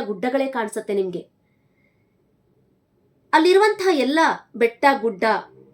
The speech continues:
ಗಿರಿ ಹಸುವಿನ ಕೋಡಿನ ಆಕಾರವನ್ನ ಹೊಂದಿರೋದ್ರಿಂದ ಅದಕ್ಕೆ ಶೃಂಗಗಿರಿ ಅನ್ನುವಂಥ ಹೆಸರು ಬಂತು ಅನ್ನೋದು ಮತ್ತೊಂದು ಉಲ್ಲೇಖ. ಹಾಗಾದ್ರೆ,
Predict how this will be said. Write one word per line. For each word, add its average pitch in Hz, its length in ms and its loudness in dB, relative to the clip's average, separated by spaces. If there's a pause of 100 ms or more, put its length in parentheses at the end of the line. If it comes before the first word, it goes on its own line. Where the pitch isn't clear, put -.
(500)
ಗಿರಿ 277 480 -2 (460)
ಹಸುವಿನ 359 460 4 (120)
ಕೋಡಿನ 302 320 2 (100)
ಆಕಾರವನ್ನ 226 640 0
ಹೊಂದಿರೋದ್ರಿಂದ 190 640 -2 (440)
ಅದಕ್ಕೆ 403 300 -2
ಶೃಂಗಗಿರಿ 262 580 -2
ಅನ್ನುವಂಥ 214 280 -6
ಹೆಸರು 208 340 -6
ಬಂತು 185 280 -4
ಅನ್ನೋದು 180 280 -4
ಮತ್ತೊಂದು 539 440 -2
ಉಲ್ಲೇಖ. 143 400 -8 (2500)
ಹಾಗಾದ್ರೆ, 370 680 2